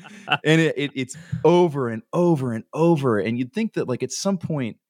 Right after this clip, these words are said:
it would start to stick and be like, "Oh yeah, that's just always the process."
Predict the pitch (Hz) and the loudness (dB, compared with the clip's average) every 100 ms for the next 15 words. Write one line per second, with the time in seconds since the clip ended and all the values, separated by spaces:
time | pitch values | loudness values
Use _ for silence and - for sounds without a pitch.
0 | _ _ _ - 139 131 - - 151 - | _ _ _ -2 0 0 0 2 2 2
1 | 113 - - 180 131 123 135 - 226 233 | -4 -2 2 2 4 2 2 2 2 2
2 | 247 165 101 120 - 170 160 151 143 127 | 4 4 4 0 -2 -2 0 0 0 -2
3 | - 180 160 - 110 | 0 4 4 2 -6